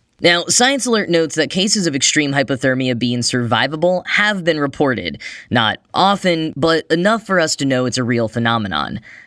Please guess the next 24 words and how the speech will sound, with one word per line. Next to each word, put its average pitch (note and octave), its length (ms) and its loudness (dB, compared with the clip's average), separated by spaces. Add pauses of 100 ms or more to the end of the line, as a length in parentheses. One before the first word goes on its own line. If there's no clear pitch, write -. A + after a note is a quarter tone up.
But D3 140 0
Hilliard's B3 680 0
is D3+ 180 0
one D#3 100 -2
of D#3 100 0
the D3 60 0
most E3 560 0
extreme, C#3+ 1040 0
extreme B2 640 0
cases A#2 420 0
out D3 260 0
there. A2 280 -2 (360)
How G#3 360 0
on E3 260 -2
earth E3 360 0
did C#3 160 0
she A#2+ 240 2
survive? B2+ 720 0 (600)
Here's B3 380 0
what B3+ 220 0
Science D3 380 0
Alert B2 280 -2
says, E2 420 0
quote, B2 420 -2